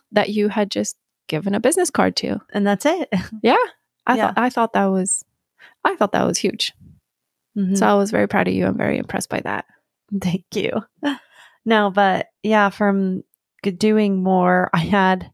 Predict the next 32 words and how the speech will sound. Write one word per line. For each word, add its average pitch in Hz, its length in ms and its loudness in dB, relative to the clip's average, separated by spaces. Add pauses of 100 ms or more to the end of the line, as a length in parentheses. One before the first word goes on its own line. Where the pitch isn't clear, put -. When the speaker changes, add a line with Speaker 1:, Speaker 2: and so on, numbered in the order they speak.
(340)
Speaker 2:
I 190 100 0
feel 247 180 0
like 240 360 0 (140)
it's - 240 -2 (100)
almost 190 300 2
coming 180 380 0
to, 185 140 -2
like, 175 400 0
the - 160 0
end 175 140 2
of 185 100 2
the 175 80 -2
year. 165 560 -4 (140)
Like, 180 240 0
we 190 120 4
have 190 300 2 (240)
seven 175 680 0 (380)
weeks 175 340 -2
left. 220 260 -2
Can 196 120 -2
you 202 80 0
believe 196 240 0
that? 208 160 0
I 202 40 -2
think 226 160 -4
we 294 80 2
have 240 120 0
seven 180 260 0
or 175 160 -2
eight 175 220 -2
weeks 175 300 -4
left. - 500 -4